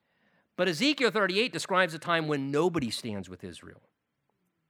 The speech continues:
when nobody's there. So I don't see that happening right now. Now, I don't know.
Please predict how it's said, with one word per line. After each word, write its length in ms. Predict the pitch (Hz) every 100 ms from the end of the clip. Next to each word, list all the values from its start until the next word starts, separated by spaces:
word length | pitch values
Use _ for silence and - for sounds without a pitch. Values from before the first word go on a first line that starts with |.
| _ _ _ _
when 200 | 135 143 147
nobody's 460 | 170 160 147 107
there. 340 | 117 123 92 - _ _ _ _ _ _ _
So 240 | - 170 - - _ _ _ _ _ 190
I 140 | 269
don't 180 | 269 220
see 200 | - 226
that 140 | 196
happening 440 | 160 196 196 180 160
right 220 | 156 151
now. 280 | 185 226 147
Now, 260 | 147 147 - _ _ -
I 160 | 151 185
don't 180 | 175
know. 360 | 151 220 98